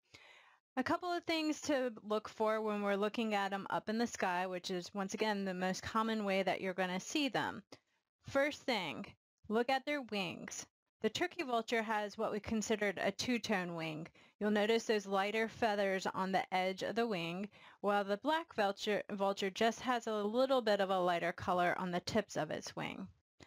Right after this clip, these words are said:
The next thing we wanna look at is its tail. The turkey vulture has a longer tail, where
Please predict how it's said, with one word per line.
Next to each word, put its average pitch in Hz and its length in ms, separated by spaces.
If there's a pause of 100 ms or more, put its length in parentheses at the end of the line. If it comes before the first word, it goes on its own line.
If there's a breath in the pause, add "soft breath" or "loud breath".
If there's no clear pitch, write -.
(240 loud breath)
The 220 100
next 285 300
thing 285 200
we 254 120
wanna 190 320
look 175 200
at 185 280
is 185 160
its - 240
tail. 202 560 (400)
The 214 80
turkey 247 340
vulture 226 360
has 202 280
a 208 80
longer 190 480
tail, - 480 (440 loud breath)
where 196 560